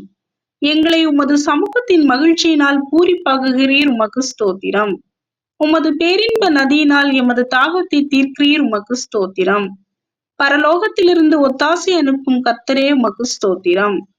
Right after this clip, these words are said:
எங்கள் சத்துருக்களை மிதித்து போடுகிறவரே, உமக்கு ஸ்தோத்திரம். எங்கள் சத்துருக்களினின்று ரட்சித்து எங்களை பகைக்கிறவர்களை வெட்கப்படுத்துகிறீர், உமக்கு ஸ்தோத்திரம்.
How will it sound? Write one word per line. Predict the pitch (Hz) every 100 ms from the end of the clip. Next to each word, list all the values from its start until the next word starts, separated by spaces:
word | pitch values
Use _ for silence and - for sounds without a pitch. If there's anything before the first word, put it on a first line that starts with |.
| _ _ _ _ _ _
எங்கள் | 294 302 302 294
சத்துருக்களை | 311 302 392 427 392 349 294
மிதித்து | 285 339 349 381
போடுகிறவரே, | 285 277 269 277 262 262 277
உமக்கு | 277 208 202 262
ஸ்தோத்திரம். | - 220 190 190 175 202 196 190 _ _ _ _ _ _ -
எங்கள் | 302 311 302
சத்துருக்களினின்று | 302 277 277 427 392 381 339 320 294 302
ரட்சித்து | 269 262 320 277 285 269
எங்களை | 254 254 262 254
பகைக்கிறவர்களை | 254 269 349 349 359 311 294 262
வெட்கப்படுத்துகிறீர், | 214 196 320 302 269 247 254 254 269 277
உமக்கு | 208 196 233
ஸ்தோத்திரம். | - 208 180 175 196 202